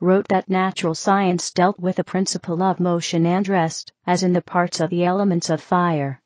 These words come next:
air, earth, and water, and in all inanimate things made from them. These sciences also covered plants, animals, and celestial bodies. Later in the thirteenth century, Catholic priest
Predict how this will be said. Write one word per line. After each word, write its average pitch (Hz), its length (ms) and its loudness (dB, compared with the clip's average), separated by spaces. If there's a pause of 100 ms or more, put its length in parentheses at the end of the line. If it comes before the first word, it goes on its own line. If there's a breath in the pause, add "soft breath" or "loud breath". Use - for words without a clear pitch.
(120)
air, 151 320 0 (100)
earth, 160 260 -2 (140)
and 180 240 2
water, 165 460 -4 (120)
and 180 260 0
in 165 100 2
all 190 240 2
inanimate 190 560 0
things 180 260 -4
made 165 420 0
from 151 360 -2
them. 151 340 0 (560)
These 175 220 0
sciences 180 640 0
also 170 400 0
covered 170 460 -2
plants, 160 580 -4 (100)
animals, 156 540 -2 (120)
and 180 240 0
celestial 190 560 -2
bodies. 151 580 -4 (800)
Later 190 360 0
in 202 100 2
the 196 80 2
thirteenth 190 600 0
century, 170 580 -4 (140)
Catholic 202 580 0
priest 185 540 0